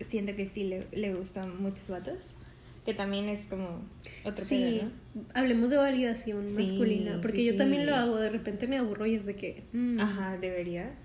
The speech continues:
Speaker 2: nada más vamos a ver quién me da like, de que
Speaker 1: Ajá,
Speaker 2: quién me da match.
Speaker 1: genuinamente, ni siquiera es como que, "Ay, quiero algo", sino como,
Speaker 2: Ujú.
Speaker 1: "Ay, para subirme la autoestima".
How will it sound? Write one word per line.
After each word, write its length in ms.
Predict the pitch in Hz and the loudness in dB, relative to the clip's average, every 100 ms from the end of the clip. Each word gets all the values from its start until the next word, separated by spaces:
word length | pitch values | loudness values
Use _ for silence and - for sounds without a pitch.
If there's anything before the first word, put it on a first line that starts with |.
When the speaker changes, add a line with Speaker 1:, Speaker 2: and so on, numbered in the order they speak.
| - - - 247 | -20 -20 -6 0
Speaker 2:
nada 160 | 240 | 4
más 160 | 254 262 | 4 4
vamos 240 | 269 262 | 2 2
a 60 | 269 | 2
ver 180 | 214 208 | 2 0
quién 180 | 214 220 | -2 -2
me 80 | |
da 140 | 214 208 | -2 -4
like, 360 | 208 180 - 220 | -6 -6 -4 -2
de 100 | 214 | 0
que 60 | |
Speaker 1:
Ajá, 120 | 208 | 6
Speaker 2:
quién 180 | 302 254 | 10 10
me 100 | 247 | 10
da 80 | 240 | 6
match. 240 | 233 - - | 4 2 4
Speaker 1:
genuinamente, 680 | 226 220 233 240 208 185 190 190 | 4 4 4 2 2 0 -2 0
ni 180 | 214 214 | 2 2
siquiera 260 | 202 202 202 | 0 -2 -4
es 60 | |
como 220 | 220 220 | -4 -4
que, 160 | 202 185 | -4 -4
"Ay, 280 | 185 175 175 | -4 -6 -6
quiero 200 | 190 190 190 | -6 -4 -4
algo", 240 | 175 175 | -4 -6
sino 200 | 180 165 - - | -6 -8 -8 -8
como, 200 | 302 226 220 220 | -2 0 0 -2
Speaker 2:
Ujú. 40 | 190 | -4
Speaker 1:
"Ay, 120 | 185 | -8
para 160 | 185 185 | -8 -8
subirme 280 | 190 185 190 | -6 -6 -6
la 60 | |
autoestima". 420 | 190 190 190 185 | -6 -8 -10 -12